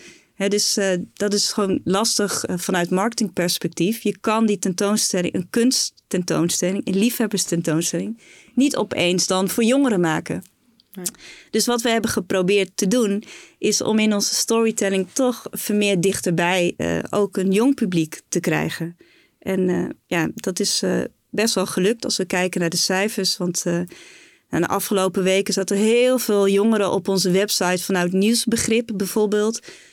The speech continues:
Speaker 1: Ja, er zijn allerlei superleuke opdrachten gemaakt, helemaal buiten het museum om. Dat vinden we echt super tof om te zien dat jongeren gewoon in onze hele collectie aan het grasduinen zijn, om allerlei, ja, feitjes over Vermeer te vinden. Dus dan zie je dat, eh,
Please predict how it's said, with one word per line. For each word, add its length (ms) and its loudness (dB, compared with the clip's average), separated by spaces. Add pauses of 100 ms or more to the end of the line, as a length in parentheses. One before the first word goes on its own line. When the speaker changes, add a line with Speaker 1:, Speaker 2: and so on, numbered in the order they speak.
(260)
Speaker 1:
Ja, 140 -2
er 100 2
zijn 180 0
allerlei 320 0
superleuke 680 2
opdrachten 720 0
gemaakt, 480 0
helemaal 240 2
buiten 340 0
het 100 2
museum 360 2
om. 120 0
Dat 120 -2
vinden 220 -2
we 60 -2
echt 100 -4
super 380 -2
tof 320 -2 (340)
om 180 0
te 120 2
zien 280 4
dat 140 0
jongeren 420 2
gewoon 380 0
in 120 2
onze 180 2
hele 240 2
collectie 680 0
aan 80 -2
het 100 -4
grasduinen 640 0
zijn, 320 0 (320)
om 140 -12
allerlei, 460 0 (140)
ja, 220 -4
feitjes 640 0
over 280 0
Vermeer 400 0
te 120 -4
vinden. 480 0 (380)
Dus 140 -2
dan 80 2
zie 280 4
je 80 4
dat, 280 0
eh, 200 2